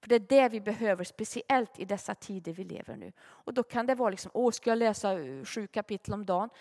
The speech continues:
Ja, det kanske man behöver om man ska läsa ut Bibeln på ett år. Men ta ett ord, ett löfte som du får från Gud och läs det och ta det till dig så det blir ditt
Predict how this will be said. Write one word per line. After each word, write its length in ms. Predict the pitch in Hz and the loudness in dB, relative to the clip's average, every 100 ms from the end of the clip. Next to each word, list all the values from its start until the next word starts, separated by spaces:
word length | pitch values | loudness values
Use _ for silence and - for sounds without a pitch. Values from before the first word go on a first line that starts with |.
| - - | -20 -2
Ja, 80 | 208 | -2
det 40 | |
kanske 300 | - 392 - | 0 -2 0
man 140 | 320 285 | -2 0
behöver 340 | 294 247 202 | 4 4 2
om 60 | 240 | -2
man 100 | 233 | -2
ska 160 | - | 0
läsa 240 | 233 220 220 | 0 0 -4
ut 180 | 233 | -6
Bibeln 280 | - 202 190 | -8 -6 -4
på 80 | 208 | -2
ett 160 | 190 453 | 0 0
år. 200 | - - - - - - - | 0 -2 -14 -20 -20 -20 2
Men 200 | 254 269 - | 4 4 2
ta 520 | - 427 466 453 415 | 8 10 12 10 6
ett 140 | 349 - | 4 -2
ord, 340 | - 370 277 240 | 2 2 4 2
ett 160 | 247 | 4
löfte 600 | 285 294 277 - - 269 | 4 4 4 -2 -6 -4
som 180 | - 247 | -4 -4
du 60 | 240 | -4
får 200 | 240 214 | 0 0
från 200 | 233 220 | -2 -6
Gud 140 | 190 | -4
och 140 | - | -2
läs 600 | 262 220 240 247 208 - | -4 0 4 6 4 -2
det 100 | - | -6
och 140 | 190 202 | -6 -6
ta 220 | - 214 | -4 -2
det 200 | 175 - | -2 -6
till 300 | - 220 - | -8 -10 -8
dig 220 | - - - - - | -10 -10 -14 -20 -12
så 180 | - | -8
det 120 | 202 196 | -4 -4
blir 300 | 196 185 170 - | -4 -6 -6 -8
ditt 480 | 226 - _ - | -10 -10 _ -20